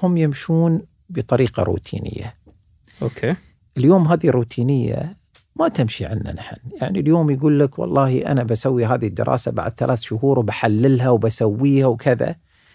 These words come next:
Speaker 1: زين، طيب أنا، أنت قبل ما تسوي دراسة أنا عارف مضمون الدراسة.
Speaker 2: مم.
Speaker 1: أنا عارف الدراسة شو بتطلع. أنا اطلعت على الكثير من الدراسات اللي ما كان لها معنى.
Speaker 2: مم.
Speaker 1: فليش أنا اليوم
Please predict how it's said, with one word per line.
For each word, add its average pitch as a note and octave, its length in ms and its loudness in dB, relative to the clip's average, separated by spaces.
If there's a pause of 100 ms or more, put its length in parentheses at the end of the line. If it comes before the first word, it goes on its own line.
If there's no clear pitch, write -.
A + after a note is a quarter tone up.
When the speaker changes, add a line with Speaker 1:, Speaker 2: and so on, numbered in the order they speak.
(180)
Speaker 1:
زين، D#3+ 140 0
طيب A#3+ 300 0
أنا، G#3+ 200 4
أنت G#3 240 -2
قبل C#4+ 160 0
ما A3 120 2
تسوي G3 260 2
دراسة G3 340 0
أنا E3 140 0
عارف F#3+ 600 0
مضمون G2 340 0
الدراسة. A2+ 500 -4
Speaker 2:
مم. A2+ 80 -8 (520)
Speaker 1:
أنا A3 140 6
عارف A#3 340 2
الدراسة B2 420 2
شو - 160 -6
بتطلع. - 560 -4 (800)
أنا G#3+ 120 6
اطلعت G3 440 2
على D#3 160 4
الكثير A3+ 520 0
من D#3+ 100 2
الدراسات C3+ 640 -2
اللي A#2+ 140 -2
ما C3+ 80 0
كان C#3 220 -2
لها A#2+ 160 0
معنى. G#2+ 440 -2 (240)
Speaker 2:
مم. B2 160 -4 (440)
Speaker 1:
فليش B3 500 4
أنا F#3 240 4
اليوم D#3 540 0